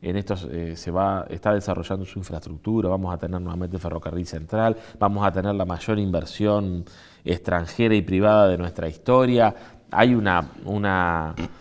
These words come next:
hay una proyección de crecimiento, entonces, este, el desafío que tenemos como Frente Amplio es que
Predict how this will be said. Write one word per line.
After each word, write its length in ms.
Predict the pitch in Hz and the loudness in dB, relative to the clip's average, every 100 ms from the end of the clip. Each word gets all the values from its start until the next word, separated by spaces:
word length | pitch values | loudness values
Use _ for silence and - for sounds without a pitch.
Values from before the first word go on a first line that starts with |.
| - - - - | -14 -14 -10 2
hay 160 | 110 | 4
una 200 | 120 110 | 6 4
proyección 760 | 87 101 98 - - 143 143 120 | 2 -2 -2 -6 0 4 4 4
de 120 | 101 | 2
crecimiento, 960 | 95 92 - 98 117 135 139 131 139 117 | 0 -6 -6 -2 0 2 0 0 0 0
entonces, 480 | 101 117 - 110 107 | 0 0 0 0 0
este, 600 | 92 - 95 87 80 85 | -4 0 2 2 2 2
el 100 | 98 | 2
desafío 600 | 107 110 98 - 190 165 | 2 2 0 2 4 6
que 100 | 110 | 4
tenemos 380 | 98 113 131 117 | 2 0 0 0
como 180 | 87 85 | -2 -2
Frente 340 | 107 107 107 | -2 -2 0
Amplio 380 | 113 135 117 104 | 0 0 0 0
es 100 | 95 | 0
que 360 | - 101 87 | 0 0 0